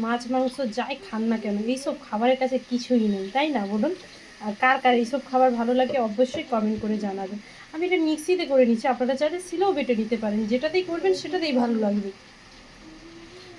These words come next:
আর আমার সত্যি বলতে এখনই জিভে জল চলে আসতেছে, এইগুলো দিয়েই ভাত খেতে কিন্তু বেশি ভালো লাগে। আমার যদি রেসিপি ভালো লেগে থাকে সবাই ভালোবাসা দিবেন, সবাই সাথে থাকবেন।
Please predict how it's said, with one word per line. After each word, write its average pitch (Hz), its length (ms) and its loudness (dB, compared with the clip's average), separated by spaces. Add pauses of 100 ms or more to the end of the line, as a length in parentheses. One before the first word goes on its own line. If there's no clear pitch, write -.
(120)
আর 214 80 -2 (100)
আমার 240 160 4 (240)
সত্যি 220 300 -2
বলতে 294 220 4 (160)
এখনই 294 320 4
জিভে 269 280 0
জল 220 180 4 (100)
চলে 214 200 0
আসতেছে, 214 340 -4
এইগুলো 226 240 2 (100)
দিয়েই 285 280 0
ভাত 185 180 -2
খেতে 247 240 -2
কিন্তু 269 160 -4 (120)
বেশি 220 220 -2 (100)
ভালো 196 240 -2
লাগে। 196 200 -4 (440)
আমার 269 240 0
যদি 233 140 2 (100)
রেসিপি 254 380 -2
ভালো 254 180 2
লেগে 233 200 0
থাকে 214 140 -4 (120)
সবাই 240 200 2 (100)
ভালোবাসা 247 460 0
দিবেন, 262 180 -2 (400)
সবাই 277 240 8 (100)
সাথে 226 220 0 (100)
থাকবেন। 202 300 -2